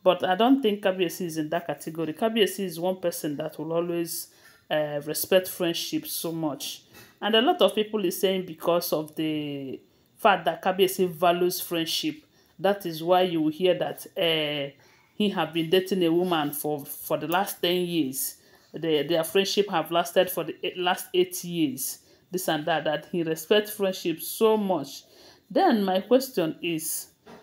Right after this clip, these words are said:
this ten years, eight years and all of that, so he was in, uh, bef-, uh, befriending this person.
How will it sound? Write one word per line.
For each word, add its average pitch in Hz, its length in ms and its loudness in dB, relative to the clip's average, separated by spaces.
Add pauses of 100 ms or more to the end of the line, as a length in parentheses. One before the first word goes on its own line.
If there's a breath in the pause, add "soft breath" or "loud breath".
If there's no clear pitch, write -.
(140)
this 359 280 6
ten 247 200 8
years, 226 340 6
eight 208 260 6
years 190 260 4
and 165 160 -2
all 185 120 4
of 170 120 -2
that, 175 120 0
so 254 180 6
he 220 120 4
was 196 500 4
in, 190 140 -2
uh, - 580 0
bef-, 170 280 -2 (380)
uh, 165 40 -10
befriending 240 540 6
this 208 180 -2
person. 151 480 -4